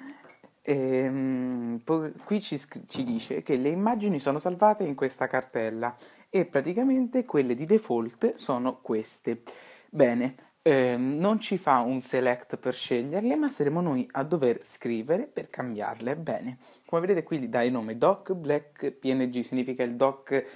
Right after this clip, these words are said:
ehm, nero, Pink Doc, eccetera, eccetera. Se uno vuole per esempio il Green Doc, deve cancellare tutto e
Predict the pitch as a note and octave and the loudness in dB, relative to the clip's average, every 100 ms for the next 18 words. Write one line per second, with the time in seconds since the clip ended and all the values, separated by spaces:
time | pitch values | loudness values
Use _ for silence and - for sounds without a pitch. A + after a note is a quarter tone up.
0 | - - C3+ B2 A#2+ A#2 A2 A2 G#2+ - | -20 -12 -2 2 2 0 -4 -6 -6 -10
1 | - _ _ _ _ - C3+ A#2+ B2 C3+ | -20 _ _ _ _ 0 2 4 4 2
2 | - - E3 F#3+ G3 G#3 D#3 C3+ C#3+ - | -6 -2 0 0 2 2 8 8 8 2
3 | - C#3+ D3 D3 C3+ C3+ - A2 A#2+ - | 0 0 2 0 2 0 -2 -2 -2 2
4 | G3+ A#3+ E3+ C3+ B2+ B2+ D3 D3+ B2+ A#2+ | 4 6 6 4 4 0 -2 0 0 0
5 | B2 C3+ A#2 B2+ D3+ A3 - G4+ G4 D3+ | 0 0 0 -2 -2 -2 0 0 0 -2
6 | A2 A2 B2+ A#2+ - A#2+ A#2 A#2 A2+ A2+ | -2 -2 -2 -4 -4 -2 0 0 -4 -8
7 | A2+ - A#3 D#4 - - - _ - B2 | -8 -2 -2 -2 -10 -20 -20 _ -4 0
8 | C#3+ A#3+ | 0 -2